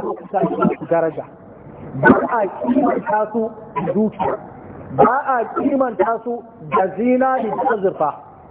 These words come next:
Lokuta ne masu daraja, masu alfarma. Wanda lalle ya kamata mu zage danci, mu rage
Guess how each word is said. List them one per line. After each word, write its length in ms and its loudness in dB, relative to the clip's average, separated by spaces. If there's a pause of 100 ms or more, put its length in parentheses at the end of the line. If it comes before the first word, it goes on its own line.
(260)
Lokuta 580 4
ne 140 -4
masu 300 0
daraja, 440 0
masu 260 -4
alfarma. 520 -4 (640)
Wanda 280 4
lalle 300 2
ya 160 2
kamata 460 2
mu 220 -8
zage 400 2
danci, 420 -2 (460)
mu 200 6
rage 220 4